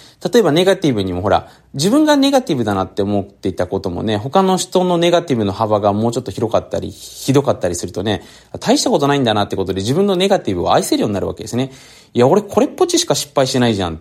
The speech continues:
全然大したことないなってことで安心した経験って皆さんあると思うんですね。だから僕もね、そういった意味で、こう、他の人のネガティブとかね、いろんな人とこう出会いをしていく中で、やっぱりこう自分のネガティブの幅が狭かったなってことに気づきましたしね、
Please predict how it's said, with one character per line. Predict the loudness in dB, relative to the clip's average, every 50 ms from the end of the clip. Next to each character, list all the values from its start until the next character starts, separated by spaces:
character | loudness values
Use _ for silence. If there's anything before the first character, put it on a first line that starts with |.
| -8
全 | -2 0 0 0 0
然 | 0 0 0 0 -2 -4
大 | -6 -4 -2 -2 0
し | 0 0
た | 0
こ | -2 -2
と | -4 -4
な | -2
い | -2 -2
な | -4 -6
っ | -6
て | -4 -4
こ | -2
と | 0 2
で | 0
安 | 0 0 -2
心 | -4 -4 -4 -4 -4
し | -4 -6
た | -6 -4
経 | -2 -2 -2
験 | -2 -4
っ | -4
て | -4
皆 | -4 -4
さ | -4 -2 -2
ん | -2
あ |
る | -2
と | -4 -6
思 | -8 -10
う | -10
ん |
で | -8 -2
す | 0
ね。 | 0 0 0 -2 -10 -20 -20 -20 -20 -20 -4
だ | 0 2
か | 2 2
ら | 2
僕 | 0 0 2 4
も | 6
ね、 | 6 6
そ | 6 4 2
う | 2
い |
っ | 2
た | 2 0 2
意 | 2
味 | 2 2
で、 | 4 4 4 4 4 0 -2 -8 -20 -20 -20 -20 -18 _ 0
こ | 2 4 4 4
う、 |
他 | 2 2 0 2 0
の | 0 0 -2
人 | -2 -2 -2
の | 0 0
ネ | 0 2 2
ガ | 2 2
テ | 0 0
ィ |
ブ | -2 -2
と | -2 -2
か | -4 -4 -2
ね、 | -2 -2 -2 -2 -4 -10 -14 -6
い | 0 2
ろ | 4 4
ん | 4 4
な | 2 0
人 | 0 -2 -4
と | -4 -4
こ | -6 -6 -2
う |
出 | 0 4 4
会 | 4 4 2 -2
い | -6 -12 _
を | -10 -10 -10
し | -6 -6
て | -6
い | -6 -4
く | -4
中 | -2 -2 -2 0 0 0 2
で、 | 2 0 0 0 0
や | -2 -2
っ |
ぱ | -2 -2
り | -4 -2
こ | -4 -4
う |
自 | -2 -2 -2
分 | 0 0 0 0 2
の | 2 2 2 2 2 2 0 -4 -8 _ _ _
ネ | -2 0 2 2
ガ | 2 2
テ | 0 -4
ィ | -6 -6
ブ | -6 -6
の | -6 -6
幅 | -6 -4 -2 0 0 0
が | 0
狭 | -2 -2 0 2 2
か | 2 2 -2
っ | -4
た | -4 -8
な | -10 -10 -10
っ | -10 -6
て | -4
こ | -4 -2
と | -2 -4
に | -4
気 | -4 -4
づ | -6 -4
き | -2 -2 0
ま | 0 0
し | -2
た | -4 -8
し | -8 -8 -8
ね、 | -8 -10